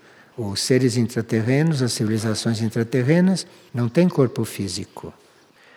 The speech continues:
Os que são mais próximos de nós têm um etérico,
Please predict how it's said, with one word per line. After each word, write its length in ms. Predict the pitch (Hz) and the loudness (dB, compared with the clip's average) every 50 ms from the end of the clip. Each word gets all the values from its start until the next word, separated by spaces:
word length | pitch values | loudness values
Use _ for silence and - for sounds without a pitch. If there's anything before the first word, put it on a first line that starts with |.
| _ _ _ _ | _ _ _ _
Os 160 | - 120 - | -8 -6 -2
que 140 | - - 170 | 2 2 2
são 320 | 156 - - - 135 120 113 | 2 2 2 2 2 4 4
mais 500 | 113 120 127 143 170 180 180 - - - | 4 4 4 4 4 4 2 0 -2 -4
próximos 840 | - - - 131 127 123 117 110 - - - 117 107 110 107 101 | -4 2 4 6 6 6 4 2 0 -2 -2 -2 -2 -2 -2 -2
de 140 | 104 123 135 | 0 2 2
nós 500 | 131 117 117 127 165 185 170 - - - - - - - _ _ | 2 4 2 2 2 0 0 -4 -6 -6 -10 -20 -20 -20 _ _
têm 300 | - 135 143 175 202 220 | 0 2 4 4 4 4
um 440 | 214 202 180 156 139 127 113 101 110 | 4 4 4 2 2 0 -2 -2 -4
etérico, 880 | 110 98 - - - 156 151 131 120 104 98 - - - - - - | -4 -6 -4 -2 0 2 2 2 2 0 -2 -4 -6 -10 -12 -12 -12